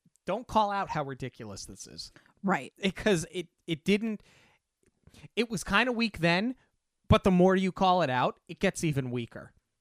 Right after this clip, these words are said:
Speaker 1: Something that I wish we would have seen more of,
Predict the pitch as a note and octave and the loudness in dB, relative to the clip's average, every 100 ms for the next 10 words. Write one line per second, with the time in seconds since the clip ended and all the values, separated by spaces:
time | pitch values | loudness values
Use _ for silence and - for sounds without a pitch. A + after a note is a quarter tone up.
0 | _ _ _ - D4+ E4+ E4+ D#4 B3 G3+ | _ _ _ 2 4 4 2 0 2 2
1 | F3 G#3 - F#3+ E3 F3+ D3+ - F3+ D#3 | 2 0 -2 -4 -2 -2 -4 -6 -6 -4
2 | C3+ D#3 G#3 B3 | -2 0 0 -2